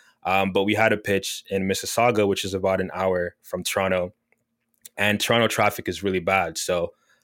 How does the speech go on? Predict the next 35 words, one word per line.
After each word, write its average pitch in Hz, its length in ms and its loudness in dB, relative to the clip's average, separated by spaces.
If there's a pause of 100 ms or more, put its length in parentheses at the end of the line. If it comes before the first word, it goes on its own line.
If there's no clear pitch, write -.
(120)
um, 92 340 -2
I'm 110 120 2
already 113 180 4
planning 101 340 0
ahead, 95 320 2
like, 90 280 -2
I'm 98 80 -6
gonna 101 140 0
leave 95 160 -4
the 95 120 0
office 95 280 -2
at - 80 -16
this - 160 -2
time. 90 400 -4
I 85 80 -8
wanna 95 160 0
get 95 140 0
to - 80 -6
the 92 80 -2
pitch - 240 -4
at 87 80 -8
this 92 160 -4
time 92 280 -2
and 85 140 -4
get 101 160 2
there 101 80 2
about 95 220 0
fifteen 95 260 -6
minutes 92 240 -2
early. 101 380 2 (400)
So - 120 -2
I 101 60 4
call 139 240 4
an 151 100 4
Uber 113 520 4